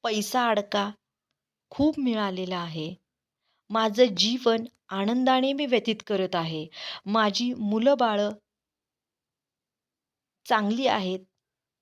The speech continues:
त्यांचं शिक्षण चांगलं झालेलं आहे, त्यांना चांगली नोकरी मिळालेली आहे."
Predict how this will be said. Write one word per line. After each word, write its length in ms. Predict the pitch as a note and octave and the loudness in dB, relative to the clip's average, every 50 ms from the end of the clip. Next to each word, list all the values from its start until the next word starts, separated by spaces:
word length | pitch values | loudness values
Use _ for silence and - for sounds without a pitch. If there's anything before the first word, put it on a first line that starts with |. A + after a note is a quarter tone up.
| _ _ _ _ - | _ _ _ _ -6
त्यांचं 300 | B3+ A#3 G#3+ G#3+ - C4 | -2 -2 0 0 2 4
शिक्षण 580 | A#3+ - - - A#3 A#3 - - C#4+ D4 D4 C#4+ | 4 4 4 4 2 2 2 4 6 6 4 4
चांगलं 360 | C4 A#3 A#3 A3+ A3 G#3+ A3 | 2 0 0 0 0 0 -2
झालेलं 440 | G#3 G#3 G3+ G3 G3 G3 G3 G3 G3 | -2 -2 -4 -4 -4 -4 -4 -4 -4
आहे, 280 | F#3+ F#3+ F#3+ F#3+ G3 G3 _ _ _ - - - _ _ | -6 -6 -6 -8 -8 -12 _ _ _ -20 -20 -20 _ _
त्यांना 280 | - A#3 A3+ A3+ A#3+ B3+ | -8 -4 -2 0 0 -2
चांगली 440 | B3+ B3+ - B3 G#3+ G#3 A3 B3 B3+ | 0 2 2 2 2 2 2 2 2
नोकरी 440 | A#3+ A3+ G#3 G#3+ - - A#3+ C#4 C#4 | 2 2 0 0 -4 -6 -4 -4 -2
मिळालेली 560 | C4 B3+ A#3 G#3+ G3+ G3+ G3 G3 F#3+ G3+ G3 | -2 -2 -2 -2 -2 -2 -2 -4 -2 -2 -4
आहे." 320 | F#3 F3+ F3 F3+ F3+ F#3 | -4 -4 -6 -8 -10 -12